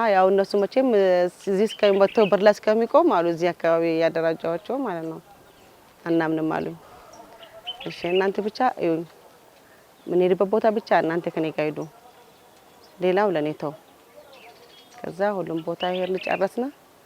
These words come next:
ማሽኑ መ-፣ መጣልን፣ ቆፈረልን። ያው እንደ እድላችን ሆኖ በቂ አናገኝም ነበረ። የተወሰነ መቶ ሰባ ስምንት ላይ ነበረ። ከዛ በታች ደግሞ አቅም የለንም ለማስቆፈር።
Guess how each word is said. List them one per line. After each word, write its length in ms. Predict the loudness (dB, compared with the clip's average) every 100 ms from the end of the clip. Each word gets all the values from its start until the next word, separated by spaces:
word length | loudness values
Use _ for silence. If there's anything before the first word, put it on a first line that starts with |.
| -20 -20 -20 -20 -18
ማሽኑ 320 | -8 -6 0 0
መ-፣ 240 | 0 -4 -10
መጣልን፣ 460 | -6 0 0 -2
ቆፈረልን። 520 | -6 -8 -2 -2 -2 0
ያው 120 | 0
እንደ 160 | 2 2 2
እድላችን 520 | 0 0 0 0 -2
ሆኖ 160 | -2 -4 -8 -20 -18 -8
በቂ 220 | -4 -2 0
አናገኝም 520 | 2 2 -2 -2 -2
ነበረ። 280 | -4 -2 -4 -4 -10 -20 -16
የተወሰነ 400 | -4 -2 0 -2
መቶ 160 | -2 -2
ሰባ 200 | -2 -2 0 0
ስምንት 360 | -2 -2 -2 0
ላይ 140 | -2 0
ነበረ። 280 | 0 -2 -4 -6 -18 -20 -20 -20 -20 -20 -6
ከዛ 200 | 0 4
በታች 240 | 6 4 2
ደግሞ 180 | 2 2
አቅም 220 | 0 0
የለንም 300 | 0 0 -2
ለማስቆፈር። 580 | -2 -6 -8 -10 -6